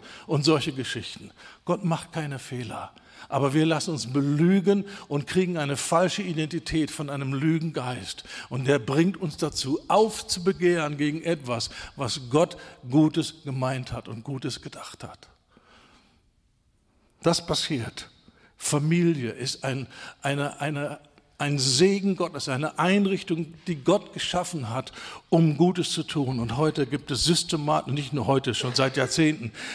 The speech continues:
systematische Bemühungen, Familie zu zerstören und aus dem Bewusstsein der Leute auszumerzen.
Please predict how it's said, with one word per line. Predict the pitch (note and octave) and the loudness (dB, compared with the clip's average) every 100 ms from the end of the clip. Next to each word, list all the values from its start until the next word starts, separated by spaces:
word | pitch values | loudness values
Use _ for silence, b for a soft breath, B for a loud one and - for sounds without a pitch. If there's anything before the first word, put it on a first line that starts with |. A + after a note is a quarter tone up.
| B | B
systematische | A2 B2+ A3+ - - D3+ D#3 D#3 D#3 C#3 D3+ | 0 6 6 4 0 0 2 2 0 -2 0
Bemühungen, | C#3 D3 D#3+ D#3 C3+ | 2 4 6 4 0
Familie | A#2 C3 A#2+ C#3+ D#3+ D#3+ D#3+ | -4 -4 0 2 4 2 -2
zu | D#3+ | -6
zerstören | - C#3+ - D3 A#2+ G2+ G2 B B B - | -8 -8 -8 -4 -4 -6 -10 B B B -10
und | D3+ | -4
aus | D3+ C3+ | -2 0
dem | D3 C#3 | 0 0
Bewusstsein | B2+ D3 F3 - F3 E3 | -2 0 2 0 -2 -2
der | D#3 | -4
Leute | C3+ C#3+ D3 E3+ - | -4 -4 -4 -6 -2
auszumerzen. | C3+ C#3+ - - C#3 A#2 - - - - - B2+ D3+ D#3 E3 - - - - | -2 0 -2 0 -2 -2 -6 -16 -16 -16 -4 2 6 6 4 0 -4 -4 -12